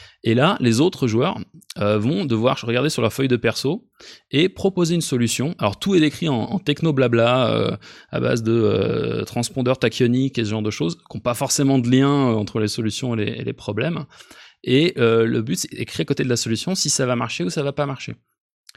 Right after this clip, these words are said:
Donc c'est hors jeu, le fait que ça marche ou ça marche pas, le personnage le sait pas. Mais, euh, le joueur peut choisir de proposer une bonne ou une mauvaise solution à l'autre selon ce qu'il estime être une, euh, une bonne chose, quoi. Donc si la solution marche, bah, le premier perso qui était dans la merde, il est content, hop, il a réglé une de ses deux urgences.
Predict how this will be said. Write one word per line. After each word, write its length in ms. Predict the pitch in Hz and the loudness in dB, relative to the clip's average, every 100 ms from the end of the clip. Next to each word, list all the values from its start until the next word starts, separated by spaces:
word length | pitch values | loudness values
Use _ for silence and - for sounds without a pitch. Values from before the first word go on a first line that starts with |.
| _ _ - | _ _ -4
Donc 140 | 117 | 0
c'est 140 | - 151 | 0 2
hors 200 | 156 151 | 2 2
jeu, 220 | 143 170 | 2 2
le 100 | 160 | 0
fait 240 | - - | -2 -6
que 80 | - | -6
ça 120 | 117 | -6
marche 180 | 117 131 | -4 -4
ou 40 | - | -4
ça 80 | |
marche 180 | 107 107 | -4 -4
pas, 80 | - | -4
le 60 | - | -4
personnage 380 | 117 - 117 | -6 -6 -6
le 100 | 104 | -2
sait 160 | 101 - | -2 -4
pas. 240 | 101 160 - - - - | -6 -8 -10 -20 -20 -2
Mais, 280 | 123 156 - | 2 4 2
euh, 260 | - 117 113 | -2 -2 0
le 140 | 110 | 0
joueur 320 | 107 120 147 - | 2 4 2 0
peut 80 | |
choisir 480 | 117 - 117 110 151 | -4 4 4 4 2
de 60 | 127 | 2
proposer 420 | - 110 117 110 | 0 0 2 2
une 100 | 110 | 2
bonne 160 | 127 135 | 4 4
ou 40 | |
une 80 | 120 | 2
mauvaise 280 | 104 104 107 | 2 0 -2
solution 540 | 107 104 95 131 135 | -2 -2 -2 -4 0
à 60 | 110 | 0
l'autre 380 | 110 151 - | 0 -2 -4
selon 300 | 151 - 107 | -6 -2 -2
ce 60 | 117 | -2
qu'il 160 | - 107 | -4 -6
estime 320 | - - 117 | -4 -4 -4
être 180 | 107 - | -4 -4
une, 140 | 95 | -4
euh, 200 | 98 110 107 - - - - | -4 -6 -10 -16 -20 -16 -6
une 100 | 110 | 0
bonne 140 | 117 | 0
chose, 220 | - 104 | -2 -4
quoi. 80 | 104 | 0
Donc 160 | 107 - | 0 2
si 100 | 190 | 2
la 80 | |
solution 400 | 170 180 170 - | 2 0 0 0
marche, 380 | 139 139 - - - | 2 2 0 -8 -8
bah, 80 | 135 | -4
le 80 | 110 | -4
premier 240 | - 127 | 0 0
perso 280 | 123 127 135 | 0 -2 -4
qui 80 | 120 | -6
était 120 | - | -6
dans 140 | 110 | -4
la 100 | 101 | 0
merde, 240 | 113 127 123 | 2 2 0
il 80 | 104 | 0
est 60 | |
content, 340 | - 95 - 214 - | -2 -6 -6 -6 -8
hop, 180 | - - - | -10 -10 -8
il 80 | |
a 60 | 123 | -4
réglé 260 | 110 107 117 | -2 0 2
une 80 | |
de 80 | 113 | 2
ses 160 | 107 131 | 0 0
deux 160 | 113 | -2
urgences. 400 | 101 95 135 - | -2 -4 -6 -8